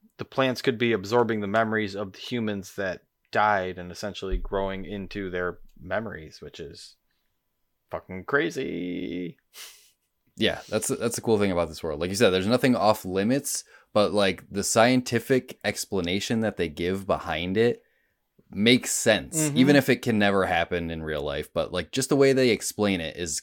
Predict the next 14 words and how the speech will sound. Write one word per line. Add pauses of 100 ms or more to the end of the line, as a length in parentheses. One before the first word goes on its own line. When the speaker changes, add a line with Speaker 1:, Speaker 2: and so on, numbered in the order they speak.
(100)
Speaker 2:
very
convincing. (480)
You
know,
like, (300)
oh,
they
figure
out
that
everything
is
refracting,
even